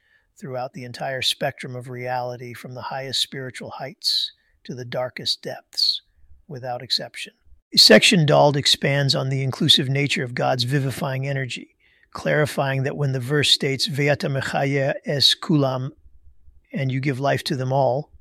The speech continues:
it encompasses not only the overtly holy realms and permissible matters, but also the very existence of the klipa,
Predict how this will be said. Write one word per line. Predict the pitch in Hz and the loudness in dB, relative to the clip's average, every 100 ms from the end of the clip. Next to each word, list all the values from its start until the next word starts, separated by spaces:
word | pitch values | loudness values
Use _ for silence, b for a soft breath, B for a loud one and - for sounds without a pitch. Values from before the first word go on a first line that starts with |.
| - - | -20 -8
it | 196 | -2
encompasses | 143 131 165 139 180 160 123 | 0 2 2 2 2 2 0
not | 139 139 | 2 2
only | 143 139 135 | 2 2 0
the | 135 - | -2 0
overtly | 185 127 143 156 190 139 | 0 2 2 0 0 -2
holy | 101 143 143 139 | 2 2 2 2
realms | 135 131 131 143 | 0 0 0 -2
and | 123 | -4
permissible | 139 139 - 131 | 0 2 2 0
matters, | 127 139 143 139 131 | 0 2 2 2 -2
but | 143 | -2
also | 151 143 - | 2 2 2
the | 135 131 | -2 -2
very | 147 147 | 0 0
existence | 135 127 151 - 160 135 | -2 0 0 0 -2 -2
of | 147 | -4
the | 131 | -6
klipa, | - 202 165 - 185 | -2 4 4 2 -10